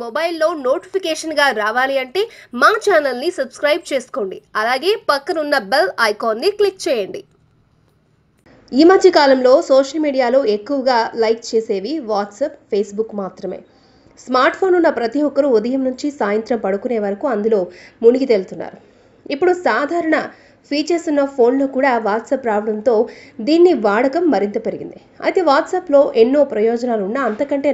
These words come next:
నష్టాలు కూడా ఉన్నాయి. WhatsApp-లో సమస్యల్ని పరిష్కరించేందుకు వివిధ చర్యలు తీసుకుంటున్నారు. WhatsApp-లో ఎవరైనా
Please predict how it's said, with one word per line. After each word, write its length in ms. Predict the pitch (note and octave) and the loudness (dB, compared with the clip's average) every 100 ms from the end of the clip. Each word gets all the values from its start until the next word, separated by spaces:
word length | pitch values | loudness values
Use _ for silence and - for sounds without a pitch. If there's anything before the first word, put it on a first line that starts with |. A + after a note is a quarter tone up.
| F#3+ | -2
నష్టాలు 400 | F#3+ - C#4+ B3 | -6 -4 -4 -2
కూడా 140 | A#3 B3 | -2 -2
ఉన్నాయి. 200 | F3 - _ _ _ _ A#3+ A#3+ | -6 -10 _ _ _ _ 2 4
WhatsApp-లో 560 | D4+ - F4 D4 D4 D4+ | 4 0 -4 0 0 0
సమస్యల్ని 480 | C4+ C4+ C#4 C#4+ C4+ A3+ | -2 -4 -2 -2 0 -2
పరిష్కరించేందుకు 800 | A#3 - A#3 A3+ A#3 G#3+ A3 F4 - - - A#3+ | -4 -4 -6 -4 -4 -4 -4 -6 -8 -18 -6 -4
వివిధ 180 | B3+ B3 A#3 | 0 2 2
చర్యలు 280 | A#3+ C4 B3+ | 0 -2 -6
తీసుకుంటున్నారు. 520 | A3 - A3 - C#3 - _ _ _ F#3+ | -8 -8 -14 -14 -16 -18 _ _ _ -4
WhatsApp-లో 480 | A3 - C4 C4 B3 G#3 | -4 -2 -4 2 2 2
ఎవరైనా 340 | G3 A#3+ B3 | 2 0 2